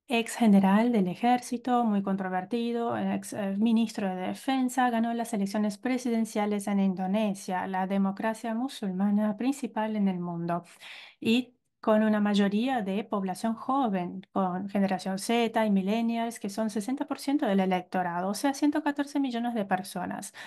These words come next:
La victoria de Subianto se atribuyó a, en primer lugar, una gran habilidad exitosa de transformar su imagen de hombre fuerte militar a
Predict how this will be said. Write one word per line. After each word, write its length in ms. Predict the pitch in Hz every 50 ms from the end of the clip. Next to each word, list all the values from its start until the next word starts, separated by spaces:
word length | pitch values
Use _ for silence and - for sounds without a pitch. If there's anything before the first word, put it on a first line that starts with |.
| - - - _ _ _ -
La 120 | 190 190
victoria 520 | 185 190 196 196 - 196 202 196 185 185 190
de 80 | 190
Subianto 680 | 190 - - 196 185 196 202 196 190 196 226 277 - 294
se 280 | 277 - 220 196 190
atribuyó 760 | 190 190 185 190 196 185 185 180 185 180 180 170 - 190 185 190 220 247 254 247 - 220
a, 260 | 208 220 233 240 214
en 100 | 202 196
primer 280 | 202 202 202 214 214
lugar, 460 | 220 220 226 240 285 311 294 - - -
una 300 | 220 226 233 233 226 220
gran 260 | 214 233 277 277 285
habilidad 720 | 294 277 277 277 262 254 254 240 247 254 254 254 254 247
exitosa 600 | 254 247 247 - 226 202 214 220 220 214 - 226
de 140 | 208 202 202
transformar 540 | 196 208 214 214 208 240 233 247 294 339 339
su 120 | - -
imagen 600 | 247 233 233 254 277 277 - - 196 208 240 233
de 200 | 202 196 202 214 - - - - - -
hombre 340 | - 214 214 220 208 208 196
fuerte 340 | - 220 214 214 214 226
militar 500 | 214 208 202 202 202 247 247 269 277 - -
a 200 | 254 262 269 277